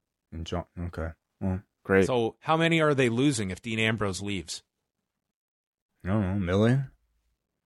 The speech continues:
Speaker 2: Yeah.
Speaker 1: Well, congratulations. It sounds like a really big number.
Speaker 2: It's a great number. It's always great to say a billion.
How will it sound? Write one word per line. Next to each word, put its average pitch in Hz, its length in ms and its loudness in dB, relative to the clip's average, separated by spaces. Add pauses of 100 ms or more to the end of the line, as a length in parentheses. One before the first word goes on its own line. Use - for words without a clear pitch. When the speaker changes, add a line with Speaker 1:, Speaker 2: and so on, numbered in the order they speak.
(180)
Speaker 2:
Yeah. 90 180 -20 (1160)
Speaker 1:
Well, 101 120 -14
congratulations. 139 880 4
It 90 100 -8
sounds 110 300 4
like 107 160 4
a 92 60 2
really 101 240 2
big 101 220 0
number. 98 380 0 (640)
Speaker 2:
It's - 80 -20
a - 60 -20
great 92 180 -4
number. 82 300 -8 (320)
It's - 80 -12
always 92 160 -2
great 90 180 2
to - 60 2
say 90 140 4
a 82 40 2
billion. 82 360 -2